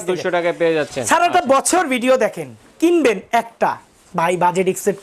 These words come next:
Speaker 2: করে না। আজকের ভিডিও দেখে দশটা কিনবেন ইনশাআল্লাহ।
Speaker 1: আচ্ছা, ইনশাআল্লাহ।
Speaker 2: এই যে দেখেন ভাই, এই আরেকটা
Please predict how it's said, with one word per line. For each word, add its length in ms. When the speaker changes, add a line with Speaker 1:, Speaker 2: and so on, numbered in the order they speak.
Speaker 2:
করে 200
না। 40
আজকের 340
ভিডিও 240
দেখে 140
দশটা 280
কিনবেন 220
ইনশাআল্লাহ। 580
Speaker 1:
আচ্ছা, 240
ইনশাআল্লাহ। 340
Speaker 2:
এই 100
যে 140
দেখেন 260
ভাই, 120
এই 140
আরেকটা 260